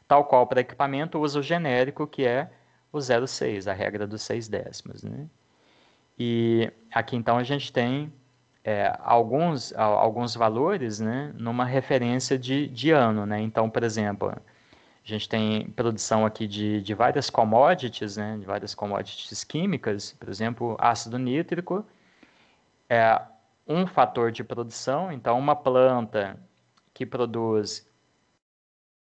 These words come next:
mil e quatrocentos milhões de, de libras por ano de ácido nítrico,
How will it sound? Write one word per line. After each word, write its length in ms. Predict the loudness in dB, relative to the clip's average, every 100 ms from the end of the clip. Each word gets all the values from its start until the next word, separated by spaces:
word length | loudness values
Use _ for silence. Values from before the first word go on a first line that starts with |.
| _ _ _ -10
mil 320 | -2 2 2
e 80 | 2
quatrocentos 840 | 4 2 2 -4 -2 -4 -4 -6
milhões 800 | -6 -2 2 2 4 0 -2 -4
de, 560 | -4 -2 0 0 -2 -4 -12 _ _ -14
de 160 | -4
libras 520 | -2 2 4 4 0 0
por 240 | 4 6
ano 320 | 6 6 2
de 180 | 0 2
ácido 480 | 4 2 -2 -6 -4
nítrico, 580 | 0 0 -2 -8 -8